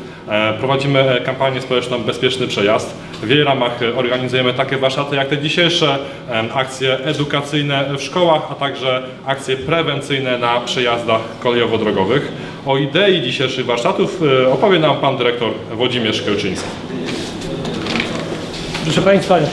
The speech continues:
Speaker 2: dzisiaj spotykamy się na pięćdziesiątym pierwszym warsztacie skierowanym do instruktorów nauki jazdy.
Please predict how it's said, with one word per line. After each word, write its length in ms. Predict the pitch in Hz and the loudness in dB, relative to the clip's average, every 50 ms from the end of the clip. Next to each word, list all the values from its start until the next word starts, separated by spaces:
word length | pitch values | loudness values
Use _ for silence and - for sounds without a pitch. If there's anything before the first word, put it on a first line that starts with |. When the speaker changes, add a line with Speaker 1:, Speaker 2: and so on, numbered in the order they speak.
| - - | -2 -2
Speaker 2:
dzisiaj 200 | 196 - 208 202 | 2 4 4 4
spotykamy 560 | - - 190 175 - - - 185 180 190 185 | 4 4 0 0 0 2 2 4 4 4 4
się 220 | 175 - 185 175 170 170 165 165 | 4 4 4 4 6 4 4 0
na 80 | 165 151 - | 0 0 2
pięćdziesiątym 580 | 175 175 160 165 156 - 208 190 151 185 185 | 2 2 2 2 4 4 4 4 4 2 2
pierwszym 500 | - - 185 180 156 - - 180 160 156 135 139 139 | 4 4 4 4 2 2 0 0 0 0 0 0 0
warsztacie 680 | 151 160 147 - - 175 151 143 - - 160 170 190 175 - - - - - - - - - - - - - - | 0 0 0 0 2 2 2 2 2 2 4 4 2 2 -2 -6 -8 -10 -10 -10 -10 -8 -8 -8 -8 -8 -6 -6
skierowanym 580 | - - - 170 170 170 170 180 175 185 170 | -2 2 4 6 6 6 6 6 4 4 4
do 80 | 156 170 | 2 2
instruktorów 600 | 165 160 - - 160 143 - 170 165 156 143 - | 2 2 0 -2 -2 0 2 2 2 4 2 2
nauki 340 | 160 147 139 131 - 143 143 | 2 2 2 2 2 4 4
jazdy. 440 | 139 127 127 - - 127 156 175 | 4 4 2 0 2 2 2 2